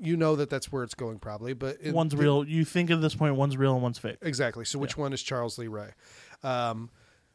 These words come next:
Speaker 1: and there's, uh, a, a psych out where they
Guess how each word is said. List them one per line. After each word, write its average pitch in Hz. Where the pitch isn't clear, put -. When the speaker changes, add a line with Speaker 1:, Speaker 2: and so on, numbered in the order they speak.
Speaker 1:
and 123
there's, 120
uh, 120
a, 127
a 123
psych -
out 117
where 120
they 120